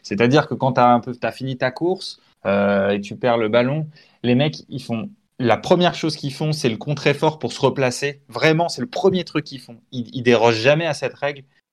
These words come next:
Et après, euh, une fois qu'ils sont placés, éventuellement, ils soufflent. Mais il y en a, il y en a aucun, quasiment aucun qui déroge à, à cette règle.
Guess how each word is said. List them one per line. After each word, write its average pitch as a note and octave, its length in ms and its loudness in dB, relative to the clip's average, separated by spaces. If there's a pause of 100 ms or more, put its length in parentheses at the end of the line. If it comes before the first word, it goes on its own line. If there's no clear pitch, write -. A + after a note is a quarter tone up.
(300)
Et A#2 140 -2
après, D#3+ 500 0 (300)
euh, G2+ 520 -2
une C3+ 140 -6
fois D#3+ 280 -2
qu'ils C3+ 140 -12
sont B2+ 160 -6
placés, C3 540 0
éventuellement, A#2+ 580 -2
ils A#2+ 100 -2
soufflent. - 360 -8 (320)
Mais B2+ 160 6
il B2+ 40 2
y C3 80 2
en C3 100 0
a, - 200 0 (120)
il B2 80 -6
y A2+ 60 0
en A#2+ 80 2
a B2 180 4
aucun, E3+ 400 0
quasiment C#3 440 0
aucun D#3 360 -2
qui - 140 -8
déroge A#2 500 2
à, G2+ 240 4
à G#2 140 -2
cette G#2+ 220 -6
règle. D3+ 280 -2